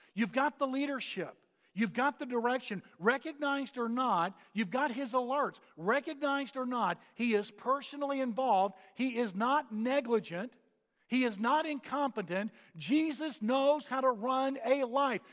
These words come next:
He is the master of purity, and he ac-, he accompanies every believer's life from the moment of conversion until the end. Now, that's what Jesus does. What a gracious gift.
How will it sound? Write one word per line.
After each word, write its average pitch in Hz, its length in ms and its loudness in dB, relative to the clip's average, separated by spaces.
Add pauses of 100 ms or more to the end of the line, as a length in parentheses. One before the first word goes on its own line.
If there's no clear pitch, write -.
He 302 140 2
is 262 120 0
the 226 120 2
master 302 760 0
of 330 100 -2
purity, 226 540 -2 (200)
and 220 120 -2
he 214 100 2
ac-, 214 320 -4
he 214 140 0
accompanies 269 580 0 (240)
every 311 540 2
believer's 285 840 -2
life 254 340 0 (200)
from 226 160 2
the 208 100 0
moment 262 380 2
of 233 160 -4
conversion 208 480 -2
until 175 320 -4
the 147 220 -8
end. 110 60 -16 (1600)
Now, 151 60 -10
that's 277 180 -6
what 202 120 -6
Jesus 170 400 -10
does. - 120 -20 (1300)
What 269 140 0
a 190 80 0
gracious 147 880 -8 (560)
gift. 247 300 -6